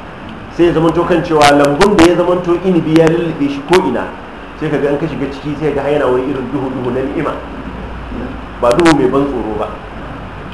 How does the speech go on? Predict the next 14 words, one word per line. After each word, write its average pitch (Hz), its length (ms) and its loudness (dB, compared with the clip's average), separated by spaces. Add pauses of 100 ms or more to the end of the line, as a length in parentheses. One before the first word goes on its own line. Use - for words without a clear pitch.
(300)
Duhu 165 240 4
na 156 100 6
duhuwa 165 420 6
ta 156 80 0
ni'ima 160 340 2
na 147 80 4
wato 135 420 4
tsabar 160 420 2 (560)
inuwa. 185 400 6 (1120)
To 120 80 -8
shi 180 200 -2
ne 175 200 4
in, 202 220 4 (260)
in, 190 220 4